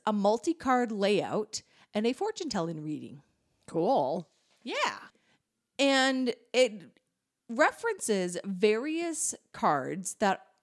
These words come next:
Speaker 1: are a crossover that are included in both the German coffee cards and the Lenormand deck. So it mentions the cross card, the bird, mountain, ring, horse, tree,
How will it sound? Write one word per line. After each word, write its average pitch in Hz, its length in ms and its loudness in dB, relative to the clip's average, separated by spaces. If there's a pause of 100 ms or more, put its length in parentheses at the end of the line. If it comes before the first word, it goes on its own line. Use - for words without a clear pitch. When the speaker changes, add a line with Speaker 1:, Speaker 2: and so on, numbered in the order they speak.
(120)
Speaker 1:
are 208 140 4
a 202 60 0
crossover 180 1080 -4 (320)
that 220 100 2
are 208 80 6
included 233 460 0
in 202 180 0
both 269 460 2 (480)
the 226 320 2
German 196 360 0
coffee 180 360 2
cards 190 520 0 (140)
and 294 320 0
the 330 60 -2
Lenormand 160 560 0
deck. - 260 -10
So 175 380 2
it 143 120 -2
mentions 185 680 -4 (340)
the 196 80 -4
cross 170 400 4
card, 185 440 0
the - 80 -4
bird, 175 640 2
mountain, 190 540 -2 (120)
ring, 175 420 -2 (200)
horse, 180 600 2
tree, 427 300 -4